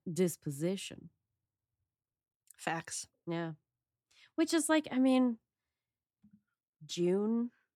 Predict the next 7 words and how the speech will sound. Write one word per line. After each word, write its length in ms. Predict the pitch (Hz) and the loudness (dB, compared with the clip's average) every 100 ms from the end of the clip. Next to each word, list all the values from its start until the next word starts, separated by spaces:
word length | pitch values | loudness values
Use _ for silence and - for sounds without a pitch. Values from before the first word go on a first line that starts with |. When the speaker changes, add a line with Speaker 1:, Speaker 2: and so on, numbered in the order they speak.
| _ _ _ _ _ _ _ - | _ _ _ _ _ _ _ -20
Speaker 1:
to 80 | 151 - | -20 -8
January. 560 | 165 190 240 247 247 - | -4 -2 0 0 -2 -2
So 180 | - 330 | 2 2
she 180 | - 427 | 4 6
was 220 | 403 339 466 523 | 6 8 6 8
only, 180 | 392 247 | 8 8
like, 240 | 214 196 | 8 4